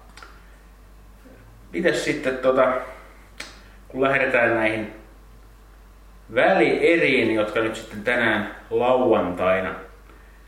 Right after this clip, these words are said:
mätetään menemään tossa iltapäivässä. Ensimmäisenä pohjoisamerikkalaisten mittelö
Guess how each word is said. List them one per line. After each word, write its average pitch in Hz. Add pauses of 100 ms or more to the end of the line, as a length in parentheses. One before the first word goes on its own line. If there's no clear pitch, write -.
(200)
mätetään 127
menemään 135
tossa 113
iltapäivässä. 127 (540)
Ensimmäisenä 131 (1080)
pohjoisamerikkalaisten 127
mittelö 135